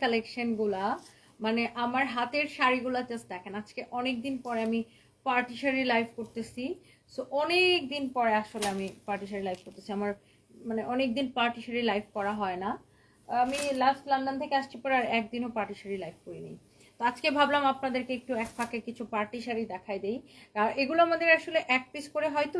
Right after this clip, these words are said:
ডিজাইনার পার্টি শাড়ি, এগুলো সব শোরুমে অ্যাভেলেবল থাকে। So আজকে ভাবলাম আপনাদেরকে একটু অনলাইনে দেখাই দিই। আচ্ছা, so first of all এটা হচ্ছে আপনারা দেখেন ব্ল্যাক কালারের একটা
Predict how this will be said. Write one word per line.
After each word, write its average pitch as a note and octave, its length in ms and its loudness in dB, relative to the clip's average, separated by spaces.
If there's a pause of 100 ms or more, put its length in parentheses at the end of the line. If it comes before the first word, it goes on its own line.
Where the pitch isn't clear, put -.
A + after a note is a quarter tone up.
(140)
ডিজাইনার A#3+ 500 2
পার্টি B3 240 -2
শাড়ি, A#3+ 180 -4 (360)
এগুলো C#4 180 2 (100)
সব D4+ 180 0
শোরুমে C#4+ 400 4
অ্যাভেলেবল A#3+ 380 0 (100)
থাকে। G#3+ 220 -6 (420)
So C4+ 60 -2 (160)
আজকে B3+ 240 -2 (100)
ভাবলাম D4 260 4 (180)
আপনাদেরকে B3+ 520 -2
একটু C#4+ 180 -10 (760)
অনলাইনে C#4+ 400 6 (120)
দেখাই G#3+ 340 0
দিই। F3+ 120 -8 (140)
আচ্ছা, G3 200 -12 (400)
so C4 60 -4 (120)
first C#4+ 300 2
of F4 140 0
all F#4 100 8 (180)
এটা C#4 200 2
হচ্ছে C#4 240 -2
আপনারা C4 260 -4
দেখেন B3+ 200 -6 (140)
ব্ল্যাক G#3 200 0 (100)
কালারের A3+ 420 0
একটা G#3+ 140 -12